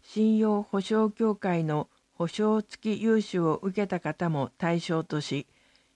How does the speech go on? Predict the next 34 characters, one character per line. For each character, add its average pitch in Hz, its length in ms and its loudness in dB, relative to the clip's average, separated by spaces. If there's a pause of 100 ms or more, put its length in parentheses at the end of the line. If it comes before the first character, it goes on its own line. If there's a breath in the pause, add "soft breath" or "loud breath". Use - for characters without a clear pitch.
(120)
国 190 280 2
や 202 180 2
都 214 180 -2
の 170 300 2
給 202 220 0
付 202 160 -6
対 214 300 0
象 175 220 -2
と 165 180 -4
な 170 140 0
ら 202 140 0
な 202 160 2
い 160 80 0
事 165 160 -2
業 185 240 2
者 165 160 -4
に 156 140 -2
も 139 220 -2 (420 soft breath)
一 175 160 -2
定 214 280 0
の 208 140 2
配 214 300 0
慮 190 140 2
を 165 120 2
し - 100 -12
た 160 140 -2
内 165 300 0
容 180 160 4
と 175 160 -2
な 170 120 2
っ 165 40 -2
て 143 200 -6
い 139 100 -2
る。 - 180 -6